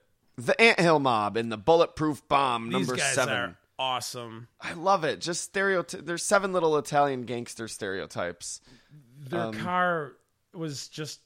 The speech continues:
Speaker 2: you know, a, like the nineteen thirties mob mobiles.
Speaker 1: Yeah, um,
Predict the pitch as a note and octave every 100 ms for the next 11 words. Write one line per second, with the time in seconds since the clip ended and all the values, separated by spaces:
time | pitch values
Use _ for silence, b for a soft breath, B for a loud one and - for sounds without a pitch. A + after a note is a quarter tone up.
0 | _ - E3+ B2+ G#2+ A2+ A2+ C3+ C#3 D3+
1 | C3+ - C3+ B2+ C3 - C#3+ B2+ - C3
2 | C3 A#2+ C3+ C3+ C3 A#2+ G#2 G#2 F#2+ F#2
3 | F2+ - b b b - F3+ G3+ B2+ -
4 | C#3+ C#3+ C3+ C3 B2